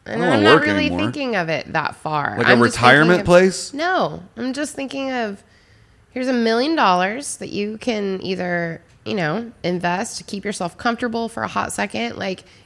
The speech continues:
Speaker 1: gives you the opportunity to not have to worry about all the moving expenses of going somewhere else.
Speaker 2: I mean, a
Speaker 1: Where
Speaker 2: million
Speaker 1: would you
Speaker 2: dollars
Speaker 1: go?
Speaker 2: in a, in some places in the States is a lot of money.
Speaker 1: Absolutely.
Speaker 2: Like Sou-,
Speaker 1: You could
Speaker 2: Southern
Speaker 1: buy three
Speaker 2: Florida?
Speaker 1: houses in the Midwest
Speaker 2: I,
Speaker 1: with
Speaker 2: I
Speaker 1: that.
Speaker 2: c-, yeah, I could move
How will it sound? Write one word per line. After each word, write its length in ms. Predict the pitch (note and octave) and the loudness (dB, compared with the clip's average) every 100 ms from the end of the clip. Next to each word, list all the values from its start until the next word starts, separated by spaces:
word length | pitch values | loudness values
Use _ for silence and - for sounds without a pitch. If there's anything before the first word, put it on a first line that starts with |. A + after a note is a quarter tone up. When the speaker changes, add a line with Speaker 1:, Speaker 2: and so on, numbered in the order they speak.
| _ | _
Speaker 1:
gives 200 | B3 A#3+ | -6 -4
you 100 | D4 | -4
the 80 | - | 2
opportunity 920 | G#3+ A#3+ B3+ C4 A3 F#3+ F3+ E3+ E3 - | 2 2 -2 -2 -2 0 0 0 -2 -6
to 120 | - | -6
not 260 | F#3+ G3 G3 | -2 0 0
have 180 | A3 A3 | -2 -4
to 100 | A3 | -6
worry 340 | F#3+ F#3 F3+ | -4 -4 -4
about 200 | F3 E3+ - | -4 -6 -4
all 260 | - E3 | -2 -2
the 140 | E3 E3 | -2 -2
moving 500 | F3 G3 G3 G3+ G#3 | -2 -4 -4 -6 -8
expenses 1040 | G3 - F#3+ F#3 F#3+ F#3+ F#3 F3+ F3+ E3 | -10 -10 -8 -6 -6 -6 -4 -4 -6 -8
of 160 | - E3 | -10 -6
going 300 | E3+ E3+ E3 | -4 -4 -4
somewhere 380 | E3 D#3+ D#3+ D#3+ | -4 -2 0 0
else. 560 | D3 D3 - - - - _ - | 0 -4 -10 -12 -14 -16 _ -4
Speaker 2:
I 40 | |
mean, 100 | G2+ | 2
a 20 | |
Speaker 1:
Where 140 | B2 G3 | 4 4
Speaker 2:
million 180 | A#2+ D3+ | 4 4
Speaker 1:
would 60 | |
you 60 | A#2+ | 2
Speaker 2:
dollars 260 | - D3 F3 | 0 -2 -4
Speaker 1:
go? 60 | |
Speaker 2:
in 60 | G#2 | -4
a, 100 | G2+ - F#2+ | -4 -6 -8
in 60 | |
some 160 | - D3+ | -4 -4
places 340 | E3 F#2 E2+ | -2 -2 -4
in 60 | F2 | -8
the 60 | |
States 300 | D#2 E2 D#2+ | -8 -6 -6
is 100 | - | -6
a 60 | D#2+ | -6
lot 460 | D2+ E2 F2 F2 D#2+ | -2 4 6 6 2
of 80 | |
money. 140 | D#2+ A#3+ | 2 4
Speaker 1:
Absolutely. 560 | A#3+ - G#3+ C4 C#4 | 4 2 -2 -2 0
Speaker 2:
Like 120 | G#3+ G#2+ | 2 2
Sou-, 260 | - B2 | 6 6
Speaker 1:
You 100 | A#2+ | 6
could 80 | B2 | 4
Speaker 2:
Southern 280 | D3 - D#3 | 6 8 6
Speaker 1:
buy 20 | C3 | 6
three 140 | C3 | 6
Speaker 2:
Florida? 180 | C#3+ C#3 | 8 8
Speaker 1:
houses 540 | F#3 F#3 E3+ C3 C#3+ | 6 4 2 2 2
in 80 | F#3 | 0
the 80 | F#3+ | 0
Midwest 680 | G3 G3 - - - - | 0 0 -2 -2 -8 -10
Speaker 2:
I, 80 | - | -8
Speaker 1:
with 100 | - | -2
Speaker 2:
I 80 | D#3 | 0
Speaker 1:
that. 100 | D#3+ | 0
Speaker 2:
c-, 60 | - | 0
yeah, 160 | F3 F3+ | 2 2
I 60 | |
could 180 | - G3+ | 2 2
move 300 | E3+ F#3+ D#3 | 6 6 6